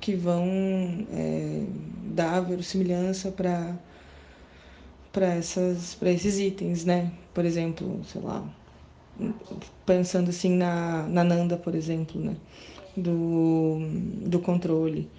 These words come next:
que foi uma personagem que eu gostei muito de escrever e que, enfim, é a narradora de todo o romance e tal. Então,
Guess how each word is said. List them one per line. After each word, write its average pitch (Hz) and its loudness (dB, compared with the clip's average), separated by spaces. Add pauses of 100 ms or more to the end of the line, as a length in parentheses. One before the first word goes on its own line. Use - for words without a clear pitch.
(280)
que 196 0
foi 185 0
uma 175 2
personagem 180 0
que - -8
eu 180 -4
gostei 185 0
muito 190 2
de - -8
escrever 185 2
e 208 0
que, 214 -4
enfim, 196 -2
é 165 -2
a 147 -2
narradora 175 2
de 170 -6
todo 156 -4
o 170 -2
romance 175 -2
e - -6
tal. - -8 (680)
Então, 185 -2